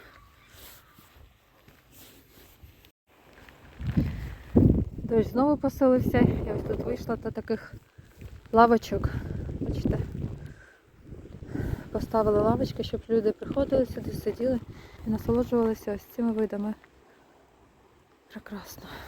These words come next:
просто прекрасно. Звичайно, що коли сонячна погода, це неймовірно красиво. А зараз воно все сіре. Теж красиво, але, але не настільки. Хочеться до озера спуститися, я не знаю, але бачила, чоловік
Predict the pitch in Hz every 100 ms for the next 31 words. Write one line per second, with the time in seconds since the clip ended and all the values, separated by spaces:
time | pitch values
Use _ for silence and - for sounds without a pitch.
0 | - - 220 - 240 - - 208 202 -
1 | 214 - - - - - - - - -
2 | - - - - - - - 220 233 254
3 | 240 226 - 233 220 - 233 220 - 202
4 | - 190 233 233 214 - 214 208 202 208
5 | 208 202 196 190 190 196 - 196 185 190
6 | 190 220 220 220 - 202 202 - 185 -
7 | 226 247 285 262 254 - - - - -
8 | 415 - 254 233 240 214 208 214 220 247
9 | 320 285 - - - 240 233 285 294 262
10 | 254 - 180 - 190 - - - - 196
11 | 262 - 269 226 262 262 214 202 - -
12 | 202 - - 202 202 214 202 196 190 -
13 | - - - - 220 226 240 226 - 226
14 | 233